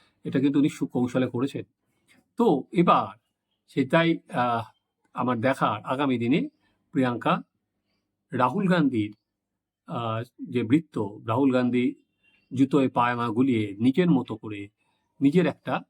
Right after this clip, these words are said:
বলা যেতে পারে পথ তৈরি করতে পারেন নাকি।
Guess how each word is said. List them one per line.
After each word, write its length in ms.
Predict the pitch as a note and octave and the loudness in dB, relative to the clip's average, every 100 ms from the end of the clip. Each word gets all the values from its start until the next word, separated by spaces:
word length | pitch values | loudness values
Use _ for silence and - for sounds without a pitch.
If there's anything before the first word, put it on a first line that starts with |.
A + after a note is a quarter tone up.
| _ _ _ _ _ _ _ _ _ _ _ - | _ _ _ _ _ _ _ _ _ _ _ -12
বলা 200 | B2 B2 | -6 -2
যেতে 240 | A2 G#2+ A2 | -2 -4 -4
পারে 300 | A2+ A2 A2 _ _ _ _ _ _ _ | -4 -6 -8 _ _ _ _ _ _ _
পথ 300 | D#3 C3+ A2 _ _ - | 0 0 -2 _ _ -4
তৈরি 220 | B2+ A2+ | -2 -2
করতে 260 | A#2 A#2 - | -6 -10 -12
পারেন 260 | A2 A2 | -10 -8
নাকি। 320 | A2 G#2+ A#2 | -10 -10 -16